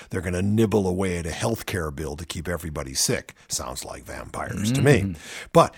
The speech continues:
Speaker 1: here's the good news about va-, all you have to do is say somebody's a vampire, and that explains their bad overacting. Because that's, that's how you play vampires. You overact, right? Which means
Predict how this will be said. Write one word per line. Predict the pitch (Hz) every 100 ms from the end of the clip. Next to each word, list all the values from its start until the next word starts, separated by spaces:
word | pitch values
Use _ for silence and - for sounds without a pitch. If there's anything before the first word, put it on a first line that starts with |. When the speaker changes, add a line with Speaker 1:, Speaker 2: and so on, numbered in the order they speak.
| -
Speaker 1:
here's | 185 233
the | -
good | - 190 143
news | 101 90
about | 85 76
va-, | 87 139 -
all | 170 240
you | 202
have | 185 156
to |
do | 139 160
is | 127
say | - 175 185
somebody's | 180 170 147 139 123 101
a |
vampire, | 95 120 123 113 82 69 78 - - - -
and | 117
that | 160 165
explains | - - 147 139 107
their | 113
bad | 98 85 135 139 139
overacting. | 135 127 110 107 123 - 98 - - _
Because | 104 - 107
that's, | 151 160 -
that's | - 160 170
how | 156
you | 156 135
play | 120 - 160 143
vampires. | 123 131 123 92 90
You | 104
overact, | 110 101 117 107 - - - - -
right? | 98 110 - - - -
Which | 135 127
means | 131 127